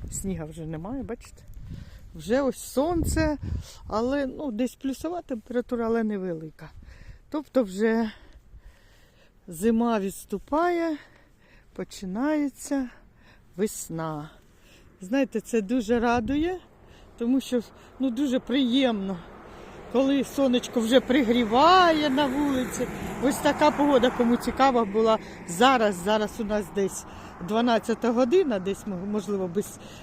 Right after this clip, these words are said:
п'яти хвилин, без десяти, дванадцята година. Е, у мене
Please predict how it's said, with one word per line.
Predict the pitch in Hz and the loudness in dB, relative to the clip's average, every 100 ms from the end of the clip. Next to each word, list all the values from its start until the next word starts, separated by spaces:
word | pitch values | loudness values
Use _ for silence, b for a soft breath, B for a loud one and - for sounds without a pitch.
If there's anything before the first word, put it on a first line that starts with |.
| - | 0
п'яти | 233 254 330 | 2 2 0
хвилин, | - 226 226 202 | 0 0 2 2
без | 202 | -2
десяти, | 180 214 - 220 240 | 0 -4 -2 0 0
дванадцята | 196 196 208 208 - 202 220 | 0 0 0 0 -2 -2 -2
година. | 214 254 370 349 262 - - - - - - - - | 0 2 2 2 -2 -4 -10 -8 -8 -8 -6 -6 -2
Е, | 233 | 2
у | 233 | 6
мене | 285 247 220 | 6 6 4